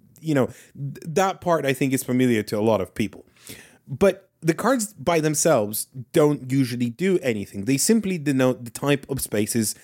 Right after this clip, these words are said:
that you can go to. So the board is segmented into pretty much four areas. So there's the spice extraction areas. Then there's the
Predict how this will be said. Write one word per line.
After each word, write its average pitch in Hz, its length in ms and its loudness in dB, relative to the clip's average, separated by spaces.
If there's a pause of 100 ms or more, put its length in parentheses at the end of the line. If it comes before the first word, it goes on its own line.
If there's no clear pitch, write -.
(220)
that 113 260 0
you 110 100 -2
can 104 200 -8
go 214 180 4
to. - 220 -18 (180)
So 156 180 2
the 131 140 -2
board 175 260 2
is 151 120 -2
segmented 131 440 0
into 120 220 2
pretty 143 300 0
much 117 340 -2 (380)
four 170 420 0
areas. 110 540 -2
So - 340 -2
there's 135 320 0
the 120 460 0 (240)
spice - 580 0
extraction 120 680 -2
areas. 107 680 0 (380)
Then 156 260 2
there's 147 280 0
the 120 400 2